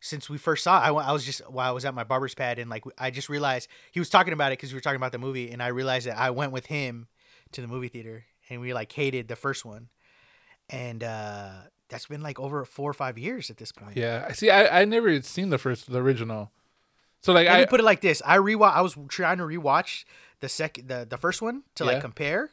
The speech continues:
Speaker 2: Uh-huh.
Speaker 1: And I was, like, getting to it. And then I got to the part where I remembered. I was like, I had checked out in the movie theater. So there's that part where they resurrect, uh, Superman, right?
Speaker 2: Yeah.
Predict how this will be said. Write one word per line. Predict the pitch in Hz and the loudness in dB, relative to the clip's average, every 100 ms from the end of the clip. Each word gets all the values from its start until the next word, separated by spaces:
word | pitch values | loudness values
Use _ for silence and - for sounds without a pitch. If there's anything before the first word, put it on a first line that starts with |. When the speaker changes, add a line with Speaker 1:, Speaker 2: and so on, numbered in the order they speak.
| - | -8
Speaker 2:
Uh-huh. | 135 160 - _ _ _ _ | -6 -6 -8 _ _ _ _
Speaker 1:
And | - 139 135 | -8 -4 -2
I | |
was, | 139 143 | -2 -2
like, | 131 | -4
getting | 120 156 160 | -4 -4 -2
to | 214 | -2
it. | 175 | -2
And | 143 | -2
then | 143 | 0
I | 139 | 0
got | 147 151 | 0 0
to | 165 | -4
the | 131 | -2
part | 151 147 | 0 2
where | 135 | 2
I | 131 | 0
remembered. | 120 120 123 110 | -2 -4 -6 -2
I | 117 | -2
was | 135 | -2
like, | 127 | -4
I | 120 | -4
had | 143 - | -6 -6
checked | 151 - | -8 -4
out | 139 | -4
in | 131 | -4
the | 117 | -10
movie | 123 120 | -12 -12
theater. | 120 110 104 - _ | -12 -14 -16 -20 _
So | - 151 | -4 0
there's | 175 202 | 2 4
that | 208 - | 2 4
part | 190 175 | 6 6
where | 139 151 | 4 2
they | 151 | 2
resurrect, | 143 156 151 147 - - | 2 0 0 -2 -2 -10
uh, | 131 127 120 117 90 | -4 -4 -4 -8 -12
Superman, | - 185 160 127 113 | -10 -8 -8 -10 -8
right? | 127 156 | -4 0
Speaker 2:
Yeah. | 123 | 0